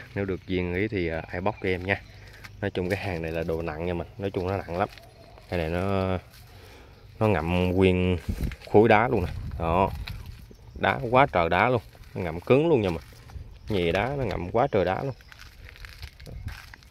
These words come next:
từ cái chân đế lên luôn này, toàn là đá luôn. Trên cây này chi phí đi rất là cao, nhà mình, à, xem tham khảo nha. Nếu mà cây này cũng tầm,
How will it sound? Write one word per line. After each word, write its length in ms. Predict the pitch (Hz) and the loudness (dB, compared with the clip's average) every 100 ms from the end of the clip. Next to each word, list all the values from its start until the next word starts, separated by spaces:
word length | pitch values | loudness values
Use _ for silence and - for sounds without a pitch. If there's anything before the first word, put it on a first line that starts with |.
| - | -8
từ 160 | 92 82 | -6 -4
cái 80 | 87 | -6
chân 240 | 104 95 | -6 -6
đế 200 | 101 117 | -4 -2
lên 220 | 135 104 | -2 -2
luôn 120 | 92 | -4
này, 120 | 87 - - - - - - | -8 -12 -20 -20 -20 -20 -10
toàn 260 | 80 80 | -8 -6
là 100 | 78 | -6
đá 220 | 85 92 | -4 -4
luôn. 200 | 127 101 95 - - - - - | -4 -8 -10 -16 -20 -20 -20 -10
Trên 120 | - 92 | -8 -2
cây 120 | 92 | -2
này 140 | 87 | -2
chi 180 | 76 92 | -4 -4
phí 200 | - 117 | -2 -2
đi 200 | 127 98 | -2 -4
rất 340 | 90 92 120 | -6 -8 -4
là 60 | 101 | -4
cao, 200 | - 90 - - - - - - - - - - - - - - | 0 0 -2 -12 -20 -20 -20 -20 -20 -20 -20 -20 -20 -20 -20 -14
nhà 200 | 85 85 | -10 -8
mình, 200 | 80 80 | -8 -8
à, 100 | 78 | -8
xem 300 | - 92 87 | -6 -6 -4
tham 180 | 92 87 | -8 -8
khảo 240 | - 80 | -8 -4
nha. 180 | 101 104 - - - - - - - - - - - - - - - - - - - - - - | -4 -4 -10 -20 -20 -20 -20 -20 -20 -20 -20 -20 -20 -20 -20 -20 -20 -20 -20 -20 -20 -20 -16 -6
Nếu 100 | 101 | -4
mà 80 | 95 | -4
cây 180 | 92 | -4
này 160 | 87 78 | -2 -4
cũng 180 | 80 87 | -6 -4
tầm, 180 | 87 | -4